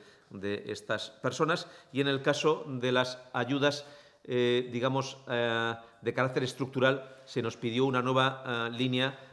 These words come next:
relacionada con la existencia de balsas, creo recordar, entre diez mil y cuarenta y cinco mil metros cúbicos que podían ser muy útiles para situaciones de sequía, y se abrió esa nueva línea de ayudas por el importe que ustedes conocen. Es muy diverso lo que hemos planteado.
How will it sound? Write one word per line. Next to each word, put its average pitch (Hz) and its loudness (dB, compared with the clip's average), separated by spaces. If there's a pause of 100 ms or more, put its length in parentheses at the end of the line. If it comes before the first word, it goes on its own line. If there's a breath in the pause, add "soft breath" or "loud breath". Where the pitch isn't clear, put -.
(100)
relacionada 120 2
con 117 0
la 117 0
existencia 127 0 (140)
de 120 4
balsas, 135 2 (220 loud breath)
creo 120 2
recordar, 120 2
entre 123 -2
diez 101 -2
mil 139 -2
y 123 -4
cuarenta 110 -2
y 101 -6
cinco 107 -8
mil 117 -4
metros 117 -4
cúbicos 131 -2 (280 loud breath)
que - -2
podían 117 2
ser 120 -2
muy 120 0
útiles 120 -2
para 107 -4
situaciones 113 -4
de 110 -4
sequía, 127 0
y 117 -4
se 117 -4
abrió 113 0
esa 120 -2
nueva 110 0
línea 110 -4
de 107 0
ayudas 110 -2
por 104 -6
el 98 -6
importe 95 -8
que 92 -10
ustedes 107 -6
conocen. 104 -6
Es 131 0
muy 147 2
diverso 135 2
lo 135 2
que 127 -2
hemos 127 -2
planteado. 110 -2